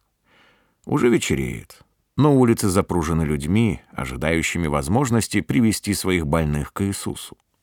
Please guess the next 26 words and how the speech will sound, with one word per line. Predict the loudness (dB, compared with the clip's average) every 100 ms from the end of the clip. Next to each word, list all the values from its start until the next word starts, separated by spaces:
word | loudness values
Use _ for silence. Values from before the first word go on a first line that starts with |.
| _ _ _ -12
Кто-то | 0 2 4 2
из | 2
этих | 2 0 2
немощных | 2 4 2 0 -4 -4
слеп, | -4 -2 -2 -4 -10 -20 -8
другие | -2 -2 2 2 2
хромы. | 2 2 2 -2 -10 -14 _ _ _ _ _ -2
Один | 2 4 2
страдает | 2 2 4 4 2
глухотой, | 0 0 -2 2 4 4 4 0 _ -4
другой | 0 2 2
корчится | 4 2 2 -2 0 0
в |
судорогах | 0 0 2 4 2 0 -2
с | -4
пеной | 0 2 2 0
у | -2
рта, | -2 -2 -2 -6 -18 -20 -20 -2
и | 4
родным | 4 6 2
приходится | 2 0 0 0 0 0
держать | 0 0 -2 -6 -10
его. | -14 -16 -20 _ _ _ _ _ _ _
Какая-то | -6 -2 0 2 0
встревоженная | -2 0 2 2 2 2 2
мать | 2 2 -2